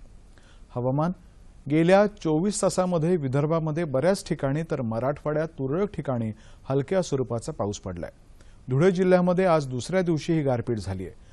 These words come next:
साक्री तालुक्यामध्ये ढवळी विहीर इथं वीज कोसळल्यानं एक जण गंभीर जखमी झाला. येत्या सहा तासामध्ये जिल्ह्यामध्ये वादळी वाऱ्यासह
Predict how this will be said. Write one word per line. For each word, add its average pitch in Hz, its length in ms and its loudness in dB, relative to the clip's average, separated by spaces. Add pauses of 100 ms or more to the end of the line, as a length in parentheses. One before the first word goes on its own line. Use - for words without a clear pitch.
(220)
साक्री 147 360 0
तालुक्यामध्ये 143 560 0
ढवळी 131 380 0
विहीर 127 260 0
इथं 156 240 -4
वीज 123 280 -4
कोसळल्यानं 117 640 -2 (320)
एक 160 200 -2
जण 135 200 -2
गंभीर 120 420 -2
जखमी 113 340 -6
झाला. 90 260 -6 (580)
येत्या 147 320 2
सहा 156 300 2
तासामध्ये 170 480 -2
जिल्ह्यामध्ये 139 640 0
वादळी 123 440 0
वाऱ्यासह 131 540 -2